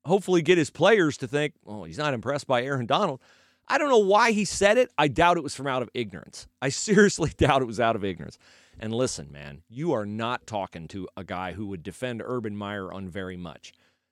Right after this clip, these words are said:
But I try to be fair. I try to be fair. Is, what purpose does this serve? Now, let me say this, that if you think I'm, like, all in the bag for Urban Meyer, I think it's ridiculous that Ohio State hired him to head up their N I L fund.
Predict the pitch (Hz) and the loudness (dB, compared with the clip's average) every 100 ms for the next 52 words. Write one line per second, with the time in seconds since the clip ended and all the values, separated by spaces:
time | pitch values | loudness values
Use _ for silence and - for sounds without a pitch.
0 | _ - 127 131 _ - 165 - - 214 | _ -6 -4 -6 _ -10 -10 -8 -6 -2
1 | 240 110 87 - - 127 175 87 - _ | -2 -4 -12 -16 -10 -6 -4 -6 -12 _
2 | _ _ _ _ _ - - 202 226 131 | _ _ _ _ _ -18 -6 -2 0 -2
3 | 107 - 202 104 _ _ _ _ _ 214 | -6 -4 -4 -4 _ _ _ _ _ -8
4 | 175 - _ _ _ 202 - - - 320 | -8 -10 _ _ _ -10 -10 -10 -10 -8
5 | - - - 76 - - - 53 - _ | -8 -10 -12 -16 -14 -12 -12 -14 -18 _
6 | _ _ _ _ - 269 101 _ _ 151 | _ _ _ _ -6 -4 -4 _ _ -2
7 | 196 175 170 208 339 - - - _ _ | -2 0 -2 0 -2 -4 -12 -16 _ _
8 | - 120 117 - 131 120 110 95 98 95 | -16 -10 -4 -2 0 0 -2 -8 -8 -10
9 | _ 123 127 127 117 90 123 131 107 120 | _ -4 -2 -2 -6 -4 -2 -2 -4 -8
10 | 107 127 104 127 247 165 180 _ _ _ | -8 -6 -6 -2 0 -2 -6 _ _ _
11 | _ _ _ _ _ _ _ _ _ _ | _ _ _ _ _ _ _ _ _ _
12 | _ _ - 214 294 147 120 92 190 - | _ _ -10 -8 -6 -6 -6 0 -2 -2
13 | - - - 87 110 113 107 120 98 113 | -10 -10 -12 -10 -6 -6 -6 -8 -8 -4
14 | 113 101 113 90 - 117 110 110 95 - | -4 -6 -8 -10 -8 -6 -6 -8 -10 -10
15 | 117 90 110 87 131 180 - 52 - | -10 -10 -10 -6 -4 -6 -10 -20 -20